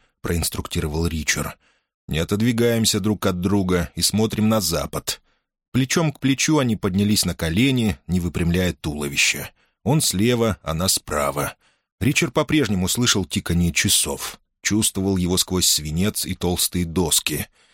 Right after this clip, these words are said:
«Хорошо, а теперь делаем вот так», — сказал он.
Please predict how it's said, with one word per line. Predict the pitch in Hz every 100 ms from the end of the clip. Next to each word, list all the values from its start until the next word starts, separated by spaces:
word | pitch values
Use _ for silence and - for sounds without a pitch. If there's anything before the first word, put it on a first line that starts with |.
| _ _ _ _ -
«Хорошо, | 80 117 - 104 104 110 98 -
а | 87
теперь | 101 135 135
делаем | 85 120 117 113
вот | 92 120 - -
так», — | 80 71 - - _
сказал | - 90 80 76 76 -
он. | 76 71